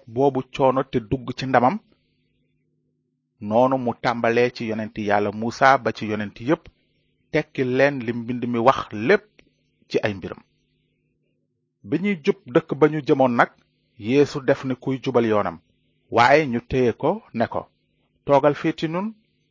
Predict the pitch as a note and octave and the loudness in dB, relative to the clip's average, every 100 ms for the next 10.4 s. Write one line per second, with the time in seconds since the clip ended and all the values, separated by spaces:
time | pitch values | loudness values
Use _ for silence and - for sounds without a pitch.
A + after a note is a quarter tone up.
0 | _ A2+ A2 - - F3 A3+ _ _ B2+ | _ -2 -2 -2 -2 -4 -4 _ _ -4
1 | B2 A2+ A2 G#2+ G#2 - - _ _ - | -4 0 2 0 -6 -8 -10 _ _ -10
2 | A2 C#3 D3 C3+ A2+ G#2 - _ _ _ | 0 0 0 -4 -4 -6 -12 _ _ _
3 | _ _ _ _ _ G2 G#2 A#2 A#2 G#2+ | _ _ _ _ _ -6 -4 -4 -4 -4
4 | G2+ F#3 - _ A#2 G#2 - F#2+ F2 - | -6 -8 -10 _ -8 -6 -8 -8 -8 -10
5 | _ _ _ _ _ _ _ _ _ B2+ | _ _ _ _ _ _ _ _ _ -4
6 | F3+ G3 E3+ D#3+ D3 B2+ A#2+ A#2 F3 - | 0 4 6 6 4 2 2 2 0 -6
7 | _ _ - A2+ C#3 - G#2+ C3 A2+ A#2+ | _ _ -6 -2 -2 -2 -2 -2 -2 -4
8 | G#2+ G#2 F#3+ - _ _ _ G2 B2+ C#3 | -4 -4 -6 -10 _ _ _ -6 -2 0
9 | B2+ B2+ A#2 A#2+ C#3+ A#2 A2+ A#2 - A2 | 2 4 4 4 -2 -4 0 0 0 -8
10 | A#2 G#2+ - | -6 -6 -4